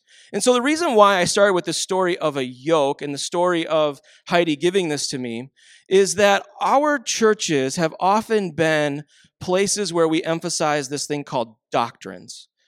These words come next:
That a lot of times when you wanna know what a church is all about or a denomination is all about, you wanna look up what are their doctrines, what are their beliefs, what are their values, what do they think about certain things?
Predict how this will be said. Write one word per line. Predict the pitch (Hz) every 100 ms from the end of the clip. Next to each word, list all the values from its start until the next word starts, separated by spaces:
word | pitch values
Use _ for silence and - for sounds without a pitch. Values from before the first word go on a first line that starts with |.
| _ _
That | 160
a | 160
lot | 170 208 262
of |
times | 208 190 165
when | 165
you | 190
wanna | 240 247 202
know | 180 175
what | 165
a | 147
church | - 180 175
is | 156
all | 147 143
about | 135 113 110 120
or |
a | 127
denomination | 135 147 165 165 151 147
is | 143
all | 131
about, | 127 123
you | 180
wanna | 240 233
look | 208 214
up | 180 156
what | 202
are | 233
their | 185 156
doctrines, | 123 139 131 - 107 87 -
what | 170
are | 226 202
their | 185 175 - _ _
beliefs, | - 151 147 143 110
what | 165
are | 220
their | 190 160
values, | 127 131 131 135 120 - - -
what | 190
do | 220
they | 190 185 175 - _ -
think | - 214 208
about | 151 143 135
certain | - 156 143
things? | 131 156 113 98 -